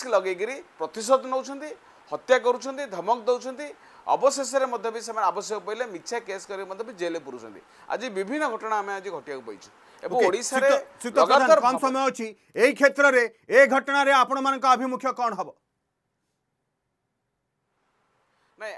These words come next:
Speaker 1: ଆମେ, ଆମେ ତ ଆ ବିରୁଦ୍ଧରେ ପ୍ରତିବାଦ କରିବା, ଆ ବିରୁଦ୍ଧରେ ଆନ୍ଦୋଳନ କରିବା, ସରକାରଙ୍କ ବିରୁଦ୍ଧରେ ସେ, ଏଇଗୁଡ଼ାକ ଏକ୍ସପୋଜ୍ କରିବା ଏବଂ ଆବଶ୍ୟକ ବହୁ ସ-, ବି-, ବିଭିନ୍ନ କ୍ଷେତ୍ରରେ ମଧ୍ୟ ଆମେ, ଆମେ ହାଇକୋର୍ଟକୁ ଯାଇଛୁ, ଆଇନଗତ ଲଢ଼େଇ କରୁଛୁ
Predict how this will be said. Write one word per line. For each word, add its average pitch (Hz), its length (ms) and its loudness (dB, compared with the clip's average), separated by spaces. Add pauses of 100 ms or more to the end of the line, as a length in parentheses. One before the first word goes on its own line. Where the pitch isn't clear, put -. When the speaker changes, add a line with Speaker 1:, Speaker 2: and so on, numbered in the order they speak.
(140)
Speaker 1:
ଆମେ, 220 260 -12 (280)
ଆମେ 165 340 -12
ତ - 80 -16
ଆ 214 180 2 (140)
ବିରୁଦ୍ଧରେ 202 480 -8
ପ୍ରତିବାଦ 208 560 -6
କରିବା, 208 320 -4 (200)
ଆ - 40 2
ବିରୁଦ୍ଧରେ 190 480 -10
ଆନ୍ଦୋଳନ 180 480 -4
କରିବା, 208 380 -4 (500)
ସରକାରଙ୍କ 202 640 -6 (100)
ବିରୁଦ୍ଧରେ 202 460 -6 (300)
ସେ, - 160 -16 (160)
ଏଇଗୁଡ଼ାକ 196 320 -4 (120)
ଏକ୍ସପୋଜ୍ 220 400 -6
କରିବା 208 300 -4 (500)
ଏବଂ 175 200 -6
ଆବଶ୍ୟକ 202 440 0
ବହୁ 165 160 -2
ସ-, 185 280 -14
ବି-, 160 200 -10
ବିଭିନ୍ନ 156 400 -12
କ୍ଷେତ୍ରରେ 202 280 -14
ମଧ୍ୟ 202 200 -12
ଆମେ, 202 120 -10
ଆମେ 202 240 -8
ହାଇକୋର୍ଟକୁ 190 360 -10
ଯାଇଛୁ, 208 320 -10 (400)
ଆଇନଗତ 233 460 -4 (100)
ଲଢ଼େଇ 202 280 -4
କରୁଛୁ 214 400 -10